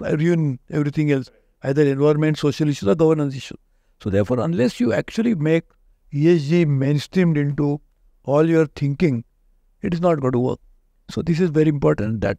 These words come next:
also right from top to bottom, everybody must be aligned to that. It's not just C E O thinking about it and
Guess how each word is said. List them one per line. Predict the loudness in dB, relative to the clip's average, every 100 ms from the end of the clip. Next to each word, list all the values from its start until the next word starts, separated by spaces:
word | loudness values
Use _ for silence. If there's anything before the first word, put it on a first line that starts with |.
| -4
also | -4 -4 -4 -4 -2
right | -4 -2
from | -4 -4
top | -2 -4 -4
to | -4
bottom, | -4 -4 -10 -14 _ _
everybody | -4 0 2 2
must | 4 2 2
be |
aligned | 2 2 0 -2
to | -2
that. | -4 -4 -10 _ _
It's | -8 -2
not | 0 0
just | -2 -2
C | 0
E |
O | 0
thinking | 2 0 0 0
about | 2 2
it | 0 0
and | -2